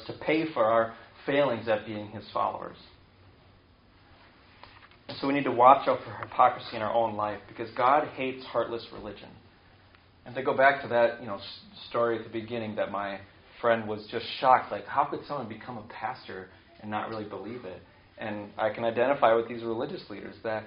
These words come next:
it can, and this is for all of us. It isn't just me, like, having confession hour, but why would we do the things we do? Why would any of you serve, uh, in the church context? Why would we do any of this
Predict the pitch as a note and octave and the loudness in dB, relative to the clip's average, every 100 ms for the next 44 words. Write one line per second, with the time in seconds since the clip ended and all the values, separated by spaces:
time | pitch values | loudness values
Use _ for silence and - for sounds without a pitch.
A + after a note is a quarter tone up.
0 | - - - C3+ - A#2 B2 B2+ C3+ C3+ | -12 -20 -8 -8 -6 -8 -6 -4 -4 -4
1 | - A#2 B2 - - C3 C3 A#2+ B2 B2+ | -2 2 4 2 -2 -6 -6 -6 -8 -8
2 | B2 A2+ G#2 B2 G#2+ G#2+ F#2+ A#2 G#2+ A#2+ | -8 -6 -4 -4 -6 -8 -4 -4 -2 -4
3 | A#2 C3 B2 G#2+ A2+ D3 D3+ C3+ B2+ C3 | -2 0 0 0 8 10 10 6 -2 -4
4 | C3 A2 B2 A#2 A2 A2 B2+ A#2 - A#2 | -4 -6 -6 -6 -6 -8 -6 -4 4 6
5 | C3 A2+ C3+ G#3 A#2 A2 G#2+ - G#2+ G#2+ | 6 4 2 -2 -2 -6 -10 -8 -6 -6
6 | G#2+ - - - A2 G#2 G2+ B2 A#2 A2 | -10 -18 -20 -10 -4 -2 -2 -4 -6 -6
7 | - A#2 - - A2 G#2+ G#2+ - B2 C3 | -6 -8 -8 -4 -4 -4 -6 0 0 0
8 | A#2+ A2+ G#2+ A2+ A2 G#2+ | -2 -8 -8 -8 -8 -10